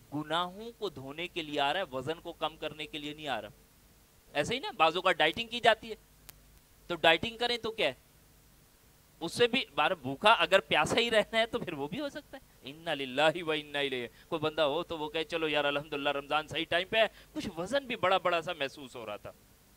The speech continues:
इन्नमल आमालु बिन्नियात, आमाल का दारोमदार नीयतों के साथ है।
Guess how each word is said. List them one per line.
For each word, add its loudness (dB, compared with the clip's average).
इन्नमल 8
आमालु 10
बिन्नियात, 6
आमाल 4
का 0
दारोमदार 2
नीयतों -6
के -10
साथ -8
है। -10